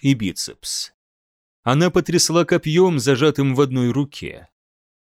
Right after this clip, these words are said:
Другая кисть, осознала Джан, болталась на конце сломанной руки.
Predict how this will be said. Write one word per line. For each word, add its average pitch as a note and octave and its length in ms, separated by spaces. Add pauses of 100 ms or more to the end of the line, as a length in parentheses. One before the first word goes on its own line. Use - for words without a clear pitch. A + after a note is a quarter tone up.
Другая C3+ 560
кисть, F#3 340
осознала E3 520
Джан, D3 440 (100)
болталась D#3 680
на E3+ 100
конце D#3+ 400
сломанной C3 640
руки. A2 560